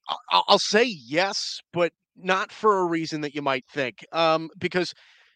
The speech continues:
Jalen Hurts has not been a world beater since, uh, since the start of this season. Three picks, three touchdowns. He's been a fairly average quarterback since, uh, since the start of this season. And this is a, an Eagles team that I think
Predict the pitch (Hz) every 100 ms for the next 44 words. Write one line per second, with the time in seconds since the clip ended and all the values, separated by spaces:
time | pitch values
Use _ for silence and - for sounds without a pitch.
0 | _ _ - - 180 226 302 302 202 208
1 | - 180 185 156 160 139 143 131 131 113
2 | 104 - 139 - - - - 143 131 127
3 | - 165 - 147 - 139 127 127 - 131
4 | 127 - 165 202 - 180 - - 165 202
5 | - 170 - 165 151 151 151 147 131 -
6 | 151 139 - _ 156 160 175 170 143 147
7 | 135 160 - 143 143 135 139 - - 143
8 | 139 - _ _ _ _ - 139 135 131
9 | 170 151 147 - 160 147 139 139 - 165
10 | 143 131 - _ _ _ _ 160 151 151
11 | 151 - 165 226 277 226 170 - 208 185
12 | 175 208 190 190 - 180 180 160 156 147
13 | 160